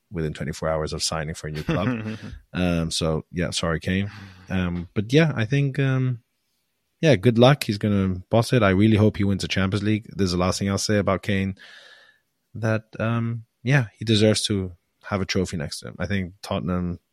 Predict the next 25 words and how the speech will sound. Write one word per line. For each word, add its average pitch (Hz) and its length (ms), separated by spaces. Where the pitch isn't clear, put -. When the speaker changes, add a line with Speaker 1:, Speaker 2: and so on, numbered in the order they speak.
Speaker 1:
as 87 140
a 82 60
club 87 360
let 82 240
him 85 240
down. 80 400
We 95 80
should 87 140
have 80 80
built 85 220
around 80 260
him. 82 240
Levy 90 220
let 82 160
it, 80 180
let 85 240
him 92 200
down 80 360
and 78 220
let 80 120
the 82 60
fans 82 380
down. 82 320
So, - 160
yeah, 127 140